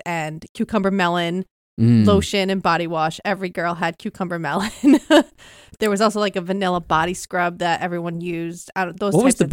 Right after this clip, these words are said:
Speaker 2: Britney
Speaker 1: things.
Speaker 2: Spears scent?
Speaker 1: Curious.
Speaker 2: Okay, everyone had that.
Speaker 1: Yep. I ha-, I remember my brother bought that for <laughs> me one year
Speaker 2: Yeah.
Speaker 1: for, uh,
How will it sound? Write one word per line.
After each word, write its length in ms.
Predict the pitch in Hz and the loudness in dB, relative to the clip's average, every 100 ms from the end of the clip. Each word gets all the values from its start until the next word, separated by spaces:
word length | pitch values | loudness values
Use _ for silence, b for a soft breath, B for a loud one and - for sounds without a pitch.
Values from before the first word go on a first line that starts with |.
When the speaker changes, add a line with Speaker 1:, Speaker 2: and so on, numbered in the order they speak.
| 143 | 2
Speaker 2:
Britney 20 | 127 | 2
Speaker 1:
things. 120 | - | 0
Speaker 2:
Spears 380 | - 98 98 - | 0 0 0 -4
scent? 340 | - 85 78 _ _ _ - | -6 -8 -10 _ _ _ -10
Speaker 1:
Curious. 640 | - 202 151 135 - - - _ 113 | -2 -2 -2 -8 -8 -10 -12 _ -6
Speaker 2:
Okay, 160 | 98 - | -6 -2
everyone 440 | - 117 98 85 71 | 0 2 0 -2 -8
had 240 | 73 65 | -10 -12
that. 140 | - - | -12 -8
Speaker 1:
Yep. 160 | 156 - _ | -8 -8 _
I 60 | 190 | -10
ha-, 160 | 170 - | -6 -4
I 60 | |
remember 400 | 202 202 190 175 196 | -2 -2 -2 -4 -2
my 140 | 233 | -2
brother 400 | 190 190 190 190 | 0 2 2 0
bought 220 | - 170 | -2 -2
that 160 | 170 156 | -2 2
for 100 | 233 | 4
<laughs> 60 | 277 | 4
me 160 | 233 | 4
one 160 | 294 233 | 4 4
year 140 | 214 | 0
Speaker 2:
Yeah. 60 | 185 | 0
Speaker 1:
for, 300 | 190 185 175 | 0 -2 -4
uh, 320 | 180 175 165 | -4 -2 -2